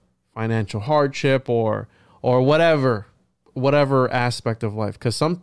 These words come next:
we know that life isn't great all the time. It, it, it goes up, it goes up and down, up, ebbs and flows.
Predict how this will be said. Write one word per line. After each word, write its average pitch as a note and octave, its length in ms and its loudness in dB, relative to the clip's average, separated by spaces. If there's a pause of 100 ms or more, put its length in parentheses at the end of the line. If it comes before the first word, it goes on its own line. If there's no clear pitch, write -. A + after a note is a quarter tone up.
we E3 160 0
know G3+ 200 2
that E3 160 2
life E3+ 220 2
isn't D3+ 240 0
great C#3+ 180 2
all B2+ 140 4
the A2 60 0
time. D#3+ 440 -4
It, A2+ 180 -6
it, A2+ 320 -8
it A2 180 -10
goes A#2 240 0
up, B2+ 120 0
it B2 140 -4
goes B2+ 240 0
up C#3 180 0
and C3 100 0
down, D3 260 0
up, B2+ 200 0
ebbs C#3 260 0
and C3 140 0
flows. D#3+ 420 -2